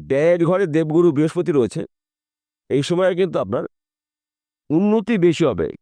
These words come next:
কিন্তু খরচা কম হবে, কেননা দেবগুরু বৃহস্পতি কিন্তু আপনার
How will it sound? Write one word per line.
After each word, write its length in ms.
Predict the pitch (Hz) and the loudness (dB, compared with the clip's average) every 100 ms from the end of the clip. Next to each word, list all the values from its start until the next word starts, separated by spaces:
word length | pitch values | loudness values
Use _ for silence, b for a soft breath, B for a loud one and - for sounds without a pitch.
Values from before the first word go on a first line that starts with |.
| - | -8
কিন্তু 240 | 151 143 202 - _ - | -6 -2 -4 -4 _ -20
খরচা 500 | - 151 156 - 202 | -10 -6 -6 -4 -4
কম 180 | - 113 | -2 -4
হবে, 220 | 87 60 - 107 _ _ _ _ _ _ _ _ _ _ _ _ _ _ _ _ _ _ _ - | -4 -8 -14 -18 _ _ _ _ _ _ _ _ _ _ _ _ _ _ _ _ _ _ _ -6
কেননা 320 | 143 170 123 - _ _ _ - | -4 -2 -4 -6 _ _ _ -16
দেবগুরু 460 | 92 151 156 170 190 | -4 -2 0 2 4
বৃহস্পতি 480 | 143 170 - 196 202 | 4 2 2 -2 -2
কিন্তু 280 | 123 107 202 - _ _ _ _ _ | -2 -2 -4 -8 _ _ _ _ _
আপনার 320 | - - 190 | -10 -4 -2